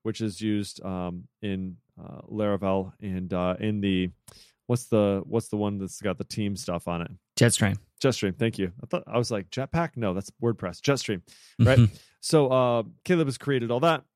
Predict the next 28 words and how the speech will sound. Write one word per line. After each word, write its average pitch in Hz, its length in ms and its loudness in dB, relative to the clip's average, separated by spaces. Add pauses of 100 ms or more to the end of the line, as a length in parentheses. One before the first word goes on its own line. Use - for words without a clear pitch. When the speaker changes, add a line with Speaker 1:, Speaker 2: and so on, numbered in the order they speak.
Speaker 1:
So 131 180 -6
Alpine 180 360 -2
Day 143 160 -2
is 120 120 -6
gonna 127 140 -8
include 120 420 -4
a 117 160 -4
handful 156 560 -2
of 113 140 0 (100)
eighteen-minute 165 580 0
talks, 110 360 -2
which 123 160 -8
is 113 80 -10
kind 120 180 -4
of 90 80 -6
novel, 104 380 0
right? 113 240 2 (320)
Eighteen-minute 127 480 -2
talks 117 320 -4
from 113 240 -6 (100)
a, 107 140 -4 (120)
a 117 40 -2
lot 127 180 4
of 120 80 -4
speakers 127 320 -2
in 110 80 -4
the 110 60 -4
community, 143 380 2